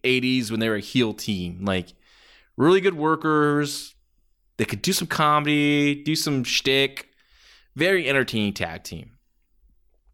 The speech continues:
Um, Sch-, Scheckenberg is, like, he's the bigger, the bigger of the team. He's a very muscular, good-looking guy, good, solid worker.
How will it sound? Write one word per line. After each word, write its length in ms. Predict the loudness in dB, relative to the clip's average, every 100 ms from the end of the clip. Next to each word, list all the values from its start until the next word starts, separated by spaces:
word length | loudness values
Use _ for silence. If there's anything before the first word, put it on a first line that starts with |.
| _ _ -4
Um, 440 | -4 -4 -10 -18 _ _ _ _ _ _ _ -12
Sch-, 220 | -12 -12 _ -10
Scheckenberg 600 | -4 -2 0 0 0 0
is, 180 | -4 -2
like, 360 | -2 -2 -6 -20 _ _ _ _ _ _
he's 140 | -4
the 80 | -2
bigger, 500 | 0 0 0 -2 -4 -12
the 80 | -6
bigger 400 | -4 0 0 0
of 80 |
the 80 | -4
team. 340 | -4 -2 -2 -2
He's 180 | -4
a 40 | -8
very 300 | -8 -6 -4
muscular, 480 | -2 -4 -2 -2 0
good-looking 400 | -2 -4 -4 -2
guy, 580 | 0 0 -2 -4 -8 -16 _ _ _ _ _ 0
good, 260 | 2 2
solid 340 | 0 -2 -4 -2
worker. 800 | -4 0 0 0 0 -4 -8